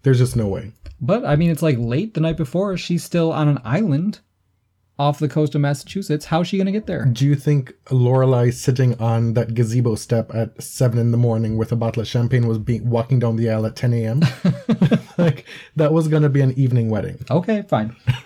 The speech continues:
Speaker 2: <laughs> I'm just saying.
Speaker 1: So enjoyed Emily, enjoyed Lorelai, happy she's with Luke. I don't know you, Rory,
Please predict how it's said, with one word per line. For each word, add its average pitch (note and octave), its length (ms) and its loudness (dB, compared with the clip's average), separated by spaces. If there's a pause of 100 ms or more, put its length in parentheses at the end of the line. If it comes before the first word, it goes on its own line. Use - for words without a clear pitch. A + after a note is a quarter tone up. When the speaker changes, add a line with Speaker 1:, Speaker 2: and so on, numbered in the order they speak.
(320)
Speaker 2:
<laughs> - 600 -20
I'm C3+ 140 6
just B2 180 2
saying. - 240 -8 (1120)
Speaker 1:
So D3+ 180 -2
enjoyed D3 500 0
Emily, C3+ 540 2 (640)
enjoyed C3+ 540 0
Lorelai, A#2+ 840 0 (380)
happy C#3+ 320 -2
she's C#3+ 260 -2
with C3 220 -2
Luke. B2 500 -2 (560)
I C#3 140 0
don't C3+ 280 0
know C3+ 240 2
you, A#2+ 320 2
Rory, A2 560 -2